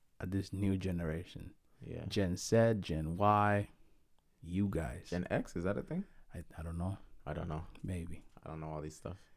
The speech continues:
Speaker 1: This is us, the millennials. We listen to little, to, to Lil Uzi and Kid Laroi too. We understand you. We're not looking at you telling you, "Oh, that's not music."
Speaker 2: No.
Speaker 1: No.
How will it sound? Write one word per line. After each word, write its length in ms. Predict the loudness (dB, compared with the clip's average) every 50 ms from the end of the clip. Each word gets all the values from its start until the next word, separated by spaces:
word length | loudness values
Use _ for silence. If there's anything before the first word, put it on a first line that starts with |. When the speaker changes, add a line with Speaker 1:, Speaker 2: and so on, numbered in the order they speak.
| -20 -20 -20 -20 -20 _ _ -6 4
Speaker 1:
This 200 | 6 8 8 8
is 140 | 8 6 6 8
us, 260 | 8 10 10 8 8
the 80 | 8 8
millennials. 680 | 8 10 8 8 8 8 8 8 8 6 6 4 2
We 320 | 2 6 8 8 10 10
listen 420 | 10 10 8 8 8 8 6 6 6
to 100 | 8 8 8
little, 380 | 8 8 8 8 8 6 4 0 -8 -14 -16 -14 -2 4
to, 220 | 6 6 6 6 6 4
to 80 | 6
Lil 280 | 8 8 10 8 8 8
Uzi 560 | 8 8 8 8 8 6 6 4 4 2 0 -4 -10 -16 -14 -14 -10 -4 -2
and 200 | 0 0 0 0
Kid 200 | 2 2 4 6
Laroi 420 | 6 6 8 8 8 8 6 4
too. 360 | 4 4 6 6 6 4 2 0 -6 -12 -14 -14 -16 -16 -16 -18 -18 -10 -2 2
We 120 | 4 6
understand 560 | 6 4 4 0 0 0 2 4 4 4 4 4
you. 200 | 4 2 0 -2 -6 -12 -16 -16 -16 -18 -20 -20 -20 -20 -20 -6 2
We're 120 | 4 6 8
not 180 | 8 8 8
looking 300 | 8 6 6 6 6 6
at 100 | 8 8
you 140 | 8 8 6
telling 360 | 6 6 6 6 6 6 4 4
you, 240 | 2 2 0 0 4 6
"Oh, 180 | 6 6 6 2 -2 -4
that's 220 | -2 -2 0 0
not 220 | 0 0 0 0
music." 480 | -2 -4 -4 -2 -2 -2 -4 -4 -6 -10 -16 -18 -14 -8
Speaker 2:
No. 340 | -6 -4 -2 -2 -2 -2 2
Speaker 1:
No. 540 | 4 8 8 8 10 8 8 6 4 2 -2